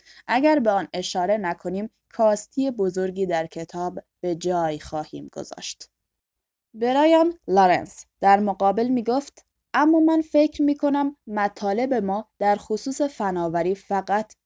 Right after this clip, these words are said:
مورد خاصی از فرایند نظمگرایی است و می‌توان گفت دنبالهٔ فصل قبلی است.» فرایند نظمگرایی به معنای ماندن در این سه محور فکری است که در اصل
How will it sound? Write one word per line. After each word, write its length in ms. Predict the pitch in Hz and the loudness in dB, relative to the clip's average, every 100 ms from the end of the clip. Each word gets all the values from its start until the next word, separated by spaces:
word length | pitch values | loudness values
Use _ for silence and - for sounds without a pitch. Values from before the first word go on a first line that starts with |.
| _ - | _ -10
مورد 500 | 185 185 190 185 185 | -6 -2 0 -2 -4
خاصی 600 | - 254 269 - 277 269 | -4 -2 -2 -2 -6 -4
از 280 | 180 170 - | -6 -8 -6
فرایند 600 | 180 170 165 175 196 214 | -6 -2 -2 -2 -4 -4
نظمگرایی 840 | 220 185 170 160 160 160 156 180 220 | -4 -4 -4 -6 -8 -6 -6 -6 -6
است 320 | 156 - - _ _ - | -12 -20 -20 _ _ -6
و 100 | 175 | -4
می‌توان 420 | 175 202 190 185 | -4 -2 -2 -2
گفت 260 | 233 269 _ _ | -4 -6 _ _
دنبالهٔ 640 | 202 196 202 196 208 262 294 - | -2 0 0 0 0 0 -2 -4
فصل 440 | 214 214 208 196 196 | -6 -6 -4 -4 -4
قبلی 340 | 170 160 175 | -6 -4 -4
است.» 440 | - 123 - - _ _ _ _ _ - _ | -4 -10 -16 -20 _ _ _ _ _ -20 _
فرایند 520 | - 247 262 285 349 | 2 4 6 4 4
نظمگرایی 920 | 359 311 233 220 202 202 208 202 233 | 4 4 2 0 -2 0 2 2 2
به 160 | 277 208 | 0 -2
معنای 720 | 202 - 190 196 214 233 233 | -2 -6 -6 -6 -4 -4 -4
ماندن 480 | 220 185 175 190 202 | -4 -4 -2 -2 -2
در 180 | 196 180 | -2 -6
این 120 | 196 | -8
سه 200 | - 170 | -8 -8
محور 560 | 165 165 170 175 190 196 _ | -8 -8 -8 -2 -2 -4 _
فکری 480 | _ 175 160 - 190 - | _ -6 -6 -2 -2 -4
است 280 | 131 - | -10 -12
که 100 | - | -8
در 180 | 175 175 - | -4 -4 -2
اصل 320 | 262 277 | -2 0